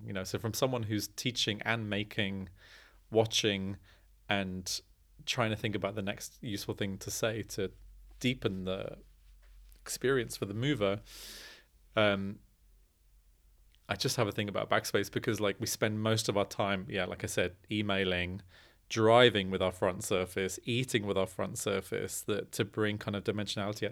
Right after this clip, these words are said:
back into the body. Yes, there's this hot spot, but how does that affect you? How does that in relation to the rest of you, including this kind of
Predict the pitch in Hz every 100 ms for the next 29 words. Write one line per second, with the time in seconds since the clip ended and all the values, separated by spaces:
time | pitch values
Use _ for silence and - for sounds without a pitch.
0 | - - 90 95 95 95 107 107 107 98
1 | - - - - - - - _ - 113
2 | 104 113 98 98 - - - - 104 -
3 | 110 - - 120 120 110 107 107 107 101
4 | 107 - 107 - - 117 104 110 - _
5 | _ 107 104 101 104 110 - 101 98 -
6 | - 120 101 98 87 - 92 90 90 90
7 | - - - - 101 - 107 101 92 92
8 | - 101